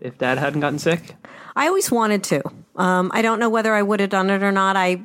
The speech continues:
Speaker 2: I always wanted to do it, but I always wanted to find somebody to do it with me. I didn't want to do my first long-distance backpacking trip by myself.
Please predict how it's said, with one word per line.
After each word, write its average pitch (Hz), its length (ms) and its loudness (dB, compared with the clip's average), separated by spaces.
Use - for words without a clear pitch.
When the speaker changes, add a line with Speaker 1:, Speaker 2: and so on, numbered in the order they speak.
Speaker 2:
I 202 160 2
always 220 240 0
wanted 202 280 0
to 190 40 -2
do 190 200 0
it, 185 120 0
but 180 120 0
I 170 140 2
always 185 380 0
wanted 175 260 2
to 175 40 -4
find 170 320 0
somebody 160 440 0
to 156 120 -4
do 151 180 0
it 135 100 -2
with 151 220 -4
me. 131 240 -4
I - 20 -2
didn't 185 240 4
want 170 160 4
to 165 80 4
do 170 540 2
my 160 180 4
first 170 460 0
long-distance 165 760 0
backpacking 151 640 -2
trip - 240 -4
by 151 100 -4
myself. 139 640 -4